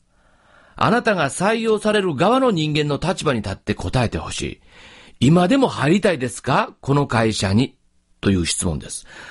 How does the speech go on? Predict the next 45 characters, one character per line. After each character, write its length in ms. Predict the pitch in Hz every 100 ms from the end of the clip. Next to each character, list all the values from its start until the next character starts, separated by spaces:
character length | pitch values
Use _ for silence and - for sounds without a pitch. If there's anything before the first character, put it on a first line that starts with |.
| - -
な 280 | 120 185 247
ぜ 360 | 233 151 120 -
こ 120 | 151
の 120 | 147
問 160 | 135 131
い 20 |
に 160 | 123
た 140 | - 131
じ 100 | 131
ろ 140 | 120
ぐ 100 | 110
ん 20 |
で 120 | 82 67
し 80 |
ょ 220 | 53 - -
う？ 920 | _ _ _ _ _ _ _ _ _
問 140 | - 214
わ 100 | 247
れ 100 | 233
て 100 | 208
い 40 |
る 100 | 202
の 80 | 143
は 180 | 101 87
会 300 | - 135 143
社 140 | 160
の 120 | 156 -
立 280 | 190 202
場 140 | 120 87
で 100 | 101
は 160 | 82
な 140 | 73 98
く、 220 | - - - - -
自 260 | - 101 127
分 200 | 135 190
と 120 | 185
い 60 | 120
う 180 | 90 78
個 260 | - 175
人 160 | 180 147
だ 120 | -
か 100 | -
ら 80 | -
で 140 | -
す。 200 | - -